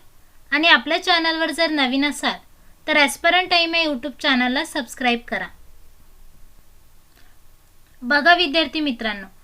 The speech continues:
आदिवासी विकास विभाग, जिल्हा परिषदेतील आरोग्य सेवक आणि ग्रामसेवक, नागपूर वैद्यकीय विभाग, महाराष्ट्र प्रदूषण नियंत्रण महामंडळ,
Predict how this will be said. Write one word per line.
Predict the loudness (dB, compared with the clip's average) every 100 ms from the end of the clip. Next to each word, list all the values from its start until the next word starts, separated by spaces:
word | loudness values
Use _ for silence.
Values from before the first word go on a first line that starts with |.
| -20 -2
आदिवासी | 4 4 4 4 2 2 0
विकास | 0 0 -2 -2
विभाग, | -4 2 2 0 -12 -20 -20 -20 -10 -4
जिल्हा | 0 4 4
परिषदेतील | 4 2 2 -2 -2 -2 -4 -2
आरोग्य | 4 4 4 -2 -4
सेवक | -2 -2 0 0
आणि | -2
ग्रामसेवक, | 0 2 4 2 -2 -4 -4 -6 -20 -20 -20 -20 -10
नागपूर | 4 4 4 -4 -6
वैद्यकीय | 0 0 2 -4 -2 -2
विभाग, | -2 -2 -2 -4 -8 -20 -20 -20 -18 2
महाराष्ट्र | 4 6 6 2 0 -2
प्रदूषण | 0 0 0 -2 -2 -2
नियंत्रण | -2 0 -2 -4 -2
महामंडळ, | 0 2 2 2 2 0